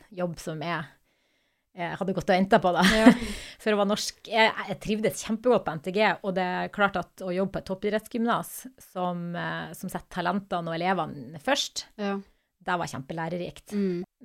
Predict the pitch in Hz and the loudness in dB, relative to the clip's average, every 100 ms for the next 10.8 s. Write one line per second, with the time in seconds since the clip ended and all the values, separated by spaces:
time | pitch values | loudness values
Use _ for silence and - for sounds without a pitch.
0 | 214 226 220 214 240 - 202 214 226 208 | 0 2 2 -2 -8 -10 -8 2 4 4
1 | 165 175 180 180 180 196 190 170 - 190 | 2 0 -2 -2 0 2 0 -2 -4 -2
2 | 190 - 175 170 - 208 - 220 220 226 | -2 -4 -8 -6 -4 -2 -2 -2 -2 -4
3 | 175 170 147 - - - 175 175 175 - | -4 -4 -6 -8 -10 -10 -8 -6 -6 -6
4 | - 196 185 180 170 - 160 180 170 - | -6 -8 -6 -6 -8 -12 -10 -8 -8 -8
5 | 180 180 180 - 185 - _ _ 190 180 | -8 -6 -8 -10 -14 -16 _ _ -14 -14
6 | _ _ _ _ - 196 190 208 202 185 | _ _ _ _ -8 -6 -2 -4 -2 -2
7 | 175 180 160 - _ - 180 - - 180 | 0 -2 -6 -16 _ -16 -16 -14 -10 -2
8 | 220 359 - _ _ _ _ _ _ _ | -2 -2 -10 _ _ _ _ _ _ _
9 | _ _ 190 196 190 196 196 196 190 165 | _ _ -4 -2 0 -2 -2 -4 -2 -2
10 | 202 - 208 180 170 - 185 180 | -2 -4 -2 -2 -2 -6 -8 -6